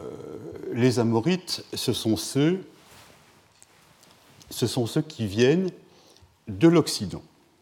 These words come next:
C'est, euh, ils, ils ont submergé tout le Proche-Orient. Et naturellement, parler des Amorites au dix-huitième siècle avant le Christ, c'est parler de tout le Proche-Orient. Nous n'oublions naturellement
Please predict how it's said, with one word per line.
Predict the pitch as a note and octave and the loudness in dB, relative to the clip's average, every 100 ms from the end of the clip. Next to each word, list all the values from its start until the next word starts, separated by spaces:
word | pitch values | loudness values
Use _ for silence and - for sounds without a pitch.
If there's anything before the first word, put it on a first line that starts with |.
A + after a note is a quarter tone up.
| _ _ _ _ _ _ _ _ _ _ | _ _ _ _ _ _ _ _ _ _
C'est, | - - - G2 G2 F#2 | -20 -10 -4 -4 -4 -8
euh, | F2+ G2 F#2 G2+ - - A#2 G#2+ - | -12 -12 -14 -16 -18 -18 -18 -18 -16
ils, | - G#2+ - - C3 C3 | -16 -14 -14 -10 -8 -6
ils | A#2 G#2+ | -4 -2
ont | G#2+ | -2
submergé | - D3+ C3 A#2 F#2 A2+ G2 | 0 2 4 4 0 -2 -2
tout | - | -2
le | F#2+ | -6
Proche-Orient. | F2+ E2+ - F#2+ G#2 G#2+ C3 E3+ - - - - - - - | -6 -8 -8 -8 -2 0 2 0 -6 -20 -20 -20 -20 -20 -4
Et | A2+ A2 | -2 0
naturellement, | A2 - - G2+ G2+ B2+ A#2+ | 2 0 2 0 4 4 4
parler | A#2 A#2+ A2+ | 2 4 4
des | G2+ G#2 | 2 0
Amorites | F#2+ G2+ A2 G#2 - F#2+ - | 0 0 0 -2 -4 -8 -6
au | F#2 | -8
dix-huitième | E2 F#2+ F#2+ F#2+ G2 F2+ | -6 -6 -6 -6 -6 -4
siècle | - G2 - E2 | -6 -8 -10 -12
avant | - E2 D#2+ | -10 -10 -10
le | E2+ | -10
Christ, | - - E3 - G#2 | -8 -2 -2 -2 -8
c'est | - G#2 | -6 -4
parler | F#2 F2+ B2+ E3 - | -4 -2 0 -2 -4
de | G#2+ F#2 D3 | -4 2 2
tout | D3 B2+ | 2 -2
le | G#2+ | -2
Proche-Orient. | - F#2+ - F#2 F2+ F2+ - - | -4 -8 -6 -8 -8 -10 -14 -10
Nous | F#2+ A#2+ | -2 2
n'oublions | B2+ A2+ G#2 G2+ A#2+ | 2 0 0 0 0
naturellement | G2+ F2 F#2 F2 E2 G2+ | 0 -4 -6 -6 -4 -4